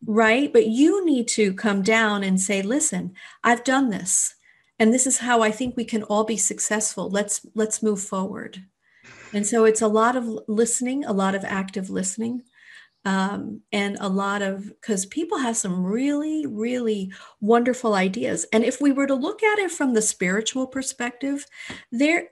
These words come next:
we each have our own soul energy. But when, when two or more people gather, there's a, there's a collective soul energy.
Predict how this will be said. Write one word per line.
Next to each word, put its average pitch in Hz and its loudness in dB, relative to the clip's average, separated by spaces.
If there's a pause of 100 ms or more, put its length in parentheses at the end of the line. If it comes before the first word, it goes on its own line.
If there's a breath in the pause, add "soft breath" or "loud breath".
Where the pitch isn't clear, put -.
we 277 4
each 415 4
have 302 2
our 240 2
own 208 0
soul 220 2
energy. 190 -2 (400 loud breath)
But 240 2
when, 269 2
when 240 -2
two 403 2
or 392 2
more 277 4
people 208 0
gather, 175 0 (920)
there's 233 6
a, 247 -2 (160)
there's 226 4
a 233 0
collective 247 0
soul 190 2
energy. 175 -6